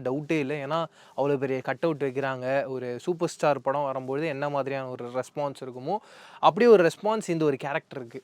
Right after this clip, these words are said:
அப்படி இருக்கும்போது தமிழ் டப் வெர்ஷன் தான் நான் பார்த்தேன். அதை பொறுத்த வரைக்கும் சொல்றேன். இங்கிலீஷ்லயும் அப்படி இருக்கும், நான் இல்லைன்னு சொல்றேன். But என்ன இருந்தாலும் தமிழ்ல ஏகப்பட்ட கெட்ட வார்த்தைகளை அடிச்சு துவம்சம் பண்ணிருக்காங்க. டெட்பூல்னாலே அதுதான். அது நான் இதுக்கு முன்னாடி அந்த ஃபர்ஸ்ட் பார்ட்,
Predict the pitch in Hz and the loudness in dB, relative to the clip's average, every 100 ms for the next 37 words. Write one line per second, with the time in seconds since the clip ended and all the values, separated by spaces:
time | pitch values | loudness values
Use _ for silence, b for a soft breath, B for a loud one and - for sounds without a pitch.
0 | _ 160 220 247 277 254 233 247 262 240 | _ -6 -4 -2 -2 2 2 2 0 -2
1 | - _ 175 202 208 170 151 147 - 147 | -6 _ 2 4 4 2 0 -8 -4 -2
2 | 143 - 151 151 151 135 135 151 - 196 | -2 -4 -4 -4 -4 -4 -2 -4 -2 -2
3 | 165 170 170 156 160 165 160 131 147 240 | 0 0 -2 -2 -2 -4 -6 -6 -4 -6
4 | B B 185 220 277 277 277 208 208 220 | B B 0 2 2 2 2 4 2 0
5 | 220 - 143 139 143 165 151 135 131 b | -2 -6 -6 -4 -4 -4 -4 -6 -6 b
6 | b b b - 185 220 277 269 269 247 | b b b 2 4 8 8 6 4 2
7 | 247 214 254 277 254 175 208 254 269 - | 2 2 2 2 4 6 6 6 6 4
8 | 226 214 240 220 190 185 - 233 220 208 | -2 0 0 2 0 -2 0 4 4 2
9 | 202 170 165 185 202 151 165 190 165 147 | 2 2 0 -4 -4 -2 -2 -2 -2 -2
10 | 143 117 135 156 226 220 214 226 202 196 | -4 -4 -8 -4 0 2 4 4 2 4
11 | 196 - b b b b b b _ - | 2 0 b b b b b b _ 0
12 | 170 185 185 185 196 214 214 233 233 208 | 4 4 4 6 6 6 8 8 8 8
13 | 196 - 208 185 | 4 10 10 10